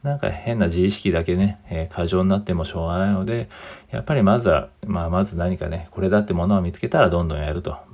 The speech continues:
ちょっと勉強するのはいいですけど、勉強したらじゃあ実践して、ね、それはやっぱりそうやってやるから、こう、勉強がどんどんまた楽しくなるし、みたいなことですね。なんで変にこう、ノウハウコレクターにならないように、やっぱりどんどんね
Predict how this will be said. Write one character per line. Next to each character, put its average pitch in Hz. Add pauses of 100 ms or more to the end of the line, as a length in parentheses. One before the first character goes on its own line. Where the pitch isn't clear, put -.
ち -
ょ -
っ -
と -
勉 92
強 104
す 104
る 123
の 110
は 101
い 107
い -
で 110
す -
け 131
ど、 127
勉 117
強 143
し -
た 170
ら 139
じ 98
ゃ 82
あ -
実 80
践 80
し -
て、 113 (520)
ね、 113
そ 104
れ 123
は 143
や 143
っ 139
ぱ 175
り 123
そ -
う 165
や 170
っ -
て 175
や 175
る 208
か 202
ら、 113
こ 85
う、 80
勉 85
強 80
が 80
ど 90
ん 80
ど 73
ん -
ま 71
た 78
楽 80
し -
く -
な 73
る 71
し、 -
み 69
た -
い 69
な 69 (720)
こ 85
と 80
で 73
す -
ね。 82
な 92
ん 95
で 87
変 95
に 82
こ 82
う、 82
ノ 82
ウ 87
ハ 87
ウ 92
コ 92
レ 90
ク -
タ 82
ー 85
に 87
な 87
ら 110
な 110
い 110
よ 135
う 139
に、 175
や 110
っ 92
ぱ 87
り 80
ど 87
ん 85
ど 73
ん 73 (340)
ね -